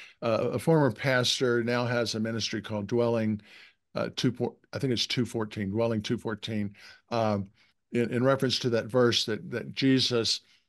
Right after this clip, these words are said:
uh, dwelt among us. He tabernacled with us. He, he lived with us. And so his book is called Joining Jesus on His Mission: How to Be a, an Everyday Missionary.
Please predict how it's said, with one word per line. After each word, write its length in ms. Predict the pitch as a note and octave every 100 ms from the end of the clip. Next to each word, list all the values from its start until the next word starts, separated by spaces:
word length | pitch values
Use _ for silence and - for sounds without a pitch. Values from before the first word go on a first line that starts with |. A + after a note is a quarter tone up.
| _ _ _ -
uh, 100 | -
dwelt 560 | G#2 A2+ B2 B2+ B2 -
among 380 | A2+ A2+ A#2 A2
us. 240 | G2+ G#2+
He 180 | - A2
tabernacled 920 | G#2+ - B2+ B2+ A#2+ A2+ A2 G#2+ G#2 G2+
with 220 | G#2+ G#2+
us. 260 | - G#2
He, 160 | - A2 - -
he 140 | A2
lived 500 | G#2+ A2+ B2 A2 - - - - _
with 240 | - G#2+ A#2+
us. 340 | A2 A2+ - - - -
And 180 | B2+ A#2+
so 380 | - C#3+ B2 A#2+
his 200 | C#3+ B2
book 240 | C3 B2+
is 180 | A#2 - _ _ -
called 300 | B2+ A#2+ G#2+
Joining 420 | B2+ B2+ C3 B2
Jesus 640 | A2 A#2+ A#2 - A#2 - -
on 180 | A#2+ A#2+
His 320 | A#2 B2 G#2+
Mission: 540 | A2+ C3 C3 A2+ F#2+ G#2 - - - _
How 320 | - C3 B2+
to 400 | B2+ - - B2+
Be 420 | A2 A#2+ A2+ A2 -
a, 260 | A#2+ G#2+ G#2+
an 200 | A#2 A2+
Everyday 640 | A#2+ A#2 A2+ A2 G#2 G2+ G2 _ _ _ _ -
Missionary. 840 | A#2+ C3 - B2 G#2+ G2 F#2+